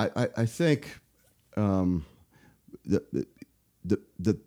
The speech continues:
the thing about prophecy is this, that sometimes the church, Miss Rachel, is too harsh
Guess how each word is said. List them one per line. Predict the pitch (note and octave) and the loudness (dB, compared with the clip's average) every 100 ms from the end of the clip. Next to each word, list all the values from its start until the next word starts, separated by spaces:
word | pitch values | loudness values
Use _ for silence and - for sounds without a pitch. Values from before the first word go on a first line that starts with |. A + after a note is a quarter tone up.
| - | 0
the | G#2+ | 2
thing | E3 E3 | 4 4
about | A#2+ G#2+ F#2+ | 4 4 2
prophecy | - G#2+ G2+ F2 - F2 | 2 2 2 0 0 0
is | D#2+ | 0
this, | D#2+ E2+ D2 | 2 0 0
that | - D#2 | -4 -4
sometimes | - C3 C3 A2 F#2+ F2 | 0 0 2 2 2 0
the | - | -6
church, | - G2 F#2 - - - _ _ _ _ | -4 -2 0 -2 -12 -16 _ _ _ _
Miss | F2+ F2+ - | -4 -4 -2
Rachel, | F#2+ F#2 - F2+ E2+ D2+ - - - - _ _ _ | 0 0 0 -2 0 -2 -10 -20 -20 -20 _ _ _
is | - F#2 - | -4 -4 -6
too | - - - C3 B2 - | -14 -8 0 2 2 -2
harsh | - C#3 A#2+ A#2 F#2+ E2 - - | -12 -6 0 2 2 0 -4 -10